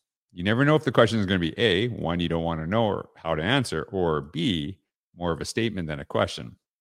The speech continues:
It was the <laughs> latter in this scenario. 'Mister Crouse, you went to school for thirteen years as a student, then to university for four, all so that you could come back to school for the next thirty years of your life?'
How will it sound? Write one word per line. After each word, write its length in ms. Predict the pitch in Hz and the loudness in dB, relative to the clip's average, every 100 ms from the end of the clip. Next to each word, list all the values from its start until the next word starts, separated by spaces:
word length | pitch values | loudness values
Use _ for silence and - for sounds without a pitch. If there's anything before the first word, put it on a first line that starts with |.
| _ _ _ _ _ | _ _ _ _ _
It 80 | 90 | -4
was 200 | 90 95 | -2 0
the 100 | 95 | 4
<laughs> 80 | 95 | 6
latter 260 | 95 - 120 | 4 4 2
in 120 | 107 | 4
this 120 | 92 | 2
scenario. 560 | - 92 85 80 85 - _ _ _ _ _ _ _ _ | 0 0 0 -2 -6 -10 _ _ _ _ _ _ _ _
'Mister 220 | 151 151 170 | -2 0 8
Crouse, 460 | 151 104 104 - - | 10 10 8 0 -10
you 180 | 101 120 | 2 4
went 260 | 135 135 - | 6 4 0
to 100 | 120 | -6
school 340 | - 113 110 | 0 4 6
for 180 | 101 90 | 4 0
thirteen 440 | 85 123 139 160 131 | 2 2 2 0 0
years 260 | 123 117 | 2 2
as 40 | 107 | 0
a 80 | |
student, 500 | 110 90 78 78 - - _ | -2 0 0 -2 -8 -16 _
then 200 | 101 135 | -2 -2
to 140 | 147 139 | -2 -4
university 560 | 135 120 117 117 107 | -2 0 0 0 -4
for 160 | 95 87 | -6 -8
four, 500 | - 92 76 - - _ _ _ _ - | -4 -2 -2 -6 -12 _ _ _ _ -2
all 260 | 101 147 | 2 2
so 140 | 147 147 | 2 -2
that 80 | |
you 80 | 123 | -4
could 160 | 123 113 | -4 -4
come 140 | 120 | -2
back 180 | 98 110 | -2 -2
to 80 | 101 | -6
school 240 | - 104 | -4 -2
for 120 | 101 95 | -2 -4
the 60 | |
next 340 | 90 98 - - | -4 -6 -10 -6
thirty 220 | 90 107 | -4 -4
years 260 | 101 98 | -2 -4
of 100 | 101 | -4
your 140 | 85 71 | -6 -6
life?' 380 | 82 151 - | -4 -6 -8